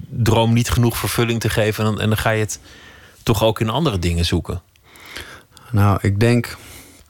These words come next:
Speaker 2: dat je uiteindelijk die cirkel helemaal rondmaakt. <laughs> Dat, eh, op het moment dat, dat, dat die muziek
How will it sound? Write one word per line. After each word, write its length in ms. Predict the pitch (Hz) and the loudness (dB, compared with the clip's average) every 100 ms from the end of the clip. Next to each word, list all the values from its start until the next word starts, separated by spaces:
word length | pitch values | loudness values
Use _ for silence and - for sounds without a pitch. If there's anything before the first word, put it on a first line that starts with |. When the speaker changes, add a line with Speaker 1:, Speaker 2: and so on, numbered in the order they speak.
| _ _ _ _ - - - - - - | _ _ _ _ -16 -16 -16 -18 -18 -6
Speaker 2:
dat 260 | 85 98 - | 0 2 2
je 120 | - | 0
uiteindelijk 760 | 92 98 - 104 120 113 - - | 0 -2 0 2 2 0 -4 -4
die 180 | 92 | -2
cirkel 560 | 90 - 104 113 87 82 | -2 0 0 2 0 0
helemaal 560 | 92 95 85 87 104 113 | 0 0 2 2 2 2
rondmaakt. 640 | 113 120 107 135 196 - | 0 2 2 2 -2 0
<laughs> 20 | - - - - 123 - 101 - - - - - _ - - | 0 0 -2 -2 -2 0 -2 -4 -16 -20 -20 -20 _ -20 -6
Dat, 560 | 87 85 82 82 - - _ _ _ _ | 0 2 2 2 -4 -14 _ _ _ _
eh, 540 | - 87 85 82 80 78 - - - | 0 4 4 6 4 2 -2 -14 -2
op 180 | 101 | 0
het 120 | 104 92 | 2 2
moment 760 | 85 87 98 95 87 - - - | 4 2 2 2 0 -4 -10 -12
dat, 420 | - 76 90 87 - | -6 0 2 0 -2
dat, 180 | 87 87 | -2 -2
dat 300 | - 92 90 | 0 0 2
die 140 | 101 | 2
muziek 680 | 101 92 80 110 117 - - | 2 2 2 2 0 -4 -18